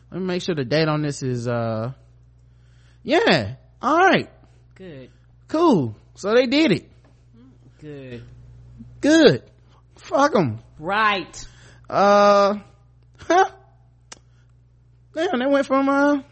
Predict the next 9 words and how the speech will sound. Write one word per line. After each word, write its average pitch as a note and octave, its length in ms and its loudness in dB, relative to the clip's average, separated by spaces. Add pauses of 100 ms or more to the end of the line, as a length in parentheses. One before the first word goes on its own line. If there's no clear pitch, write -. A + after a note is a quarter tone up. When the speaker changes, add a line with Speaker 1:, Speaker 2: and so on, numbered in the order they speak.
(220)
Speaker 1:
a G#3 120 -2
hundred C#4+ 300 0
to D4+ 80 -2
zero F#4 300 4
for F#3 100 -4
me. D3+ 300 -2
Speaker 2:
Zero. C#3 560 -18 (580)
Speaker 1:
I F3+ 60 -4
mean, G#3 240 2